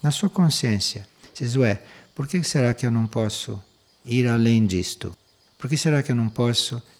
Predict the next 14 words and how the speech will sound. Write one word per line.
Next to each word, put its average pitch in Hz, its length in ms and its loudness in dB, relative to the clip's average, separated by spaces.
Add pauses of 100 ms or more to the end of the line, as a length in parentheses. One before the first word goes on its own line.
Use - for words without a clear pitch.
transcender 113 640 2
este 113 280 0
ponto? 95 540 -2
O - 760 -20
que - 80 -8
será 143 280 4
que 131 60 -2
está - 160 -2
acontecendo 131 880 2 (320)
que - 80 -8
eu 131 60 0
não 135 120 2
consigo 127 460 0
ampliar 117 640 2